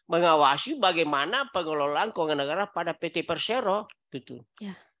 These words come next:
Speaker 1: Kalau saya, ya, tapi itu boleh saja kita berbeda pendapat, ya,
Speaker 2: Ya.
Speaker 1: boleh. Nah,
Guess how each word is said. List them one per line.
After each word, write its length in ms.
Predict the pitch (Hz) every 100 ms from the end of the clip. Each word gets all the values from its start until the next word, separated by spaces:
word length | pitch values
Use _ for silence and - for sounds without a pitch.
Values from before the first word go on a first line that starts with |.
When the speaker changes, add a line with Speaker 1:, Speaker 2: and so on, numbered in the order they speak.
| - -
Speaker 1:
Kalau 240 | - 143 131
saya, 400 | 147 175 175 117 - _ - _
ya, 160 | - 151 - _ _ _ _ -
tapi 320 | 135 139 143
itu 80 | 190
boleh 240 | 151 156
saja 240 | 143 135
kita 240 | 120 123 117
berbeda 400 | 113 110 120 110
pendapat, 480 | 104 107 120 98 92
ya, 80 | 104
Speaker 2:
Ya. 120 | 120 101
Speaker 1:
boleh. 240 | 107 92 _ _ _ _ _ _ _ _
Nah, 240 | - 87